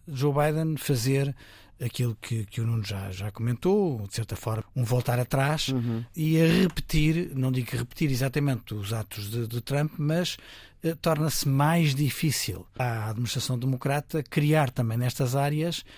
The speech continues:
Speaker 1: um discurso, uma narrativa de distinção, eh, entre Biden e Trump. Na prática, estão a fazer as mesmas visitas, a
Speaker 2: E
Speaker 1: ter,
Speaker 2: manter as
Speaker 1: a
Speaker 2: coisas
Speaker 1: ter
Speaker 2: tal
Speaker 1: as
Speaker 2: como
Speaker 1: mesmas
Speaker 2: estavam.
Speaker 1: relações privilegiadas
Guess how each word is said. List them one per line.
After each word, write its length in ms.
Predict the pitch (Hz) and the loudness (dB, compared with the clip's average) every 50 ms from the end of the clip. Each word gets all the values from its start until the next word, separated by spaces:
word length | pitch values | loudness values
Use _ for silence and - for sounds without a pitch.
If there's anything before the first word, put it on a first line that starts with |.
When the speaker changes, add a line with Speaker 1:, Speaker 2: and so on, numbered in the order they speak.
| - - - - - | -20 -20 -10 -2 2
Speaker 1:
um 160 | 165 160 160 | 4 4 4
discurso, 520 | 151 - - - 170 175 160 - - - | 2 0 -2 0 2 2 2 0 0 0
uma 120 | 139 127 127 | 2 4 4
narrativa 640 | 131 135 127 127 139 - 156 160 147 147 170 170 165 | 4 4 4 2 2 2 0 0 0 0 0 0 2
de 140 | 139 151 156 | 2 2 2
distinção, 720 | - - - - 160 143 - - 160 147 147 156 156 160 - - | 2 0 0 2 0 2 2 2 2 2 2 0 -2 -4 -6 -4
eh, 260 | 147 139 143 - 139 139 | -2 -2 -2 0 0 0
entre 380 | 139 135 - - 139 131 131 | 0 0 0 -2 -2 0 0
Biden 360 | 120 110 120 120 110 120 110 113 | -2 -2 -2 -2 -2 -4 -4 -4
e 60 | 104 | -6
Trump. 300 | - - - - - - | -6 -10 -12 -8 -6 -4
Na 160 | 107 107 113 - | -4 -4 -2 -2
prática, 520 | - 120 117 - - 127 - - 147 139 - - - - - - - | 0 0 0 0 -4 -6 -4 -4 -4 -4 -6 -10 -20 -20 -20 -18 -14
estão 380 | - - - 151 139 139 139 139 | -10 -4 0 2 2 2 2 0
a 40 | 139 | 0
fazer 320 | 160 139 - 143 131 135 | -2 -2 -2 0 0 0
as 100 | 123 113 120 | 0 2 2
mesmas 340 | 151 165 151 156 170 165 165 | 2 2 4 4 2 2 2
visitas, 560 | 160 165 151 185 185 - - 202 196 - - - - - - - - - - | 0 0 0 0 -2 -2 -4 -6 -6 -6 -10 -16 -18 -20 -20 -20 -10 -6 -4
a 40 | 151 | 0
Speaker 2:
E 40 | |
Speaker 1:
ter, 100 | 170 175 151 | 2 4 4
Speaker 2:
manter 180 | 156 - 185 | 6 4 4
as 100 | 190 170 - | 2 2 2
Speaker 1:
a 60 | 170 | 2
Speaker 2:
coisas 180 | 160 190 185 190 | 2 4 6 6
Speaker 1:
ter 100 | 175 165 | 6 6
Speaker 2:
tal 80 | 160 151 | 6 6
Speaker 1:
as 60 | 143 | 6
Speaker 2:
como 200 | - 139 139 147 | 6 8 8 8
Speaker 1:
mesmas 440 | 151 180 233 240 175 160 165 160 151 | 8 8 8 8 8 6 6 6 4
Speaker 2:
estavam. 140 | 156 156 143 | 2 2 2
Speaker 1:
relações 320 | 143 143 - - 143 120 - | 2 2 2 2 2 2 2
privilegiadas 1040 | - - 113 107 107 135 143 135 117 120 156 156 156 160 156 170 175 160 - - | 4 4 4 4 4 2 2 2 2 2 4 4 4 4 2 2 0 -2 -4 -8